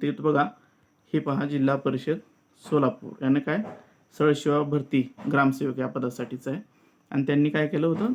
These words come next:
दोन हजार तेवीसची भरती होती, पण नऊ एप्रिल दोन हजार पंचवीस रोजी जिल्हा परिषद येथे मला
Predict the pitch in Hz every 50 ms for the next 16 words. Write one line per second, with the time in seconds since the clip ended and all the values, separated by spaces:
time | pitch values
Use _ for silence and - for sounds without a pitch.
0 | - - 151 143 143 143 - 143 147 - - 160 156 151 151 - - 151 165 170
1 | 170 - 185 170 165 - - 139 147 - - 156 202 247 - - - _ _ _
2 | _ _ _ _ _ - - 143 139 151 160 175 185 - - 160 143 - 147 156
3 | 156 156 147 151 151 147 147 143 139 143 151 170 214 - _ _ _ _ _ _
4 | _ _ - - _ _ _ _ _ _ _ _ - - - - 170 160 151 160
5 | 165 165 170 160 160 151 135 131 147 180 214 214 _ _ _ _ _ _ _ _
6 | _ _ - 135 139 139 139 143 139 - 135 131 - 135 135 135 - 143 143 139
7 | 147